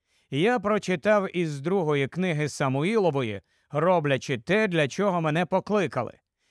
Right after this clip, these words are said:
Я наділяв паству посланням, яке сам ледь-ледь розумів. Але я знав, преподобний Муні пояснить все у проповіді. "Краса Ізраїлева побита на нагір'ях твоїх.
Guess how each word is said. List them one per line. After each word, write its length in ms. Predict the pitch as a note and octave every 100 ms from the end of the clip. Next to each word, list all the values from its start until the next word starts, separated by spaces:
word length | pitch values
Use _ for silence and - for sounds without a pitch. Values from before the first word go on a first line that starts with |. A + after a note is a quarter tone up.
| _
Я 200 | B2+ C#3
наділяв 520 | C#3+ C#3+ E3+ F#3+ E3+
паству 540 | - F3+ F#3+ - F#3 E3
посланням, 840 | F3 E3 - F#3+ G3+ E3+ B2+ G2 - _ -
яке 460 | G#3+ G3+ F#3 A3+ F#3+
сам 460 | - G3+ G#3 F#3+
ледь-ледь 540 | E3+ F#3 E3 F#3+ F#3 F3+
розумів. 640 | F3 D#3 F#3+ G3+ C3 - _ _ _ _ _
Але 400 | C3 D#3+ E3+ G#3+
я 200 | G#3+ G#3
знав, 440 | D#3+ A3 A3 C3+ - _ _ -
преподобний 800 | C3 C3 D#3+ D#3 F#3 E3+ F3 F3
Муні 460 | G#3 A3+ G#3 E3 - _ _
пояснить 680 | G3+ A3 A#3 A#3 - D3 B2
все 300 | - - F#3
у 160 | E3 D3
проповіді. 720 | E3+ F#3 D#3 B2 A2+ F2+ E2 _ _ _ _ _ _ _ _
"Краса 680 | - C3+ A#2+ A2+ - G3+ G3
Ізраїлева 960 | F3+ E3 B2 D3+ G3+ G3 G3 F#3 F#3
побита 720 | F3 - E3+ C3 G3 G#3 E3+ C#3+
на 160 | C#3
нагір'ях 640 | C#3+ C3+ D3 F#3+ D#3 C3
твоїх. 600 | - C#3+ C#3+ D3+ C3+ -